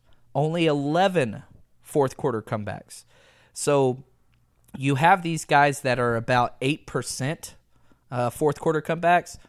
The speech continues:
Uh, Jimmy Garoppolo's at about forty-five percent. So if he can keep these things going, who knows? And that's kind of the big question. But I think when we step back and we see what he has already done,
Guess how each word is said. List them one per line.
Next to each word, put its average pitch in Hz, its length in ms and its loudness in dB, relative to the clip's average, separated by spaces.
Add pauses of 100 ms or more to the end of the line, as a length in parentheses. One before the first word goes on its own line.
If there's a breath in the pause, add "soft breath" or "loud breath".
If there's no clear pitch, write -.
(140 soft breath)
Uh, 208 260 -4
Jimmy 190 280 -2
Garoppolo's 156 600 2
at 143 100 4
about 135 300 0
forty-five 117 440 -2
percent. 101 400 -14
So 127 360 0 (1040 soft breath)
if 190 240 2
he 208 120 -6
can 160 200 -8
keep 156 240 -4
these 143 200 -6
things 143 300 -6
going, 123 480 -2 (220)
who 175 260 -2
knows? 107 500 -6
And 139 160 -6
that's 220 220 -2
kind 196 240 -4
of 147 60 -4
the 123 80 -4
big 120 240 -4
question. 98 580 -8 (420 soft breath)
But 123 120 2
I 135 80 4
think 190 320 -8
when 208 160 -6
we 160 80 -6
step 151 360 -2
back 147 280 -2
and 135 80 -4
we 120 80 -6
see 139 240 -4
what 127 160 -2
he 107 100 -4
has 101 140 -6
already 117 300 0
done, 98 320 -8